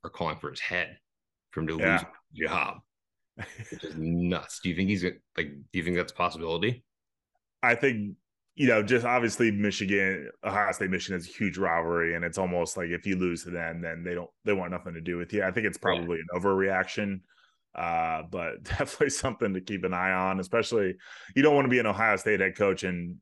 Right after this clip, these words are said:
Speaker 2: talking next year if you go lose again and go oh and three against Michigan and miss out on the playoff because of it. Uh,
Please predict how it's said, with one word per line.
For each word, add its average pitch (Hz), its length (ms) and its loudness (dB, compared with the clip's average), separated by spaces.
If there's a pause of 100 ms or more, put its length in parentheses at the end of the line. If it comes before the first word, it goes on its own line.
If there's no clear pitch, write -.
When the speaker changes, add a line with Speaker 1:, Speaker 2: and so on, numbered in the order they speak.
(120)
Speaker 2:
talking 92 280 -2
next 98 260 0
year 95 140 2
if 87 80 -2
you 95 80 -4
go 92 260 2
lose 101 220 2
again 92 320 0
and 90 80 -4
go 90 200 0
oh 101 160 4
and 87 140 -2
three 95 220 0
against 82 240 -8
Michigan 85 520 -8 (100)
and 87 220 -8
miss 92 160 -4
out 98 120 -2
on 85 80 -4
the 82 80 -10
playoff 95 400 -4
because 101 300 -4
of 104 80 -4
it. 107 140 -4 (520)
Uh, 80 420 -2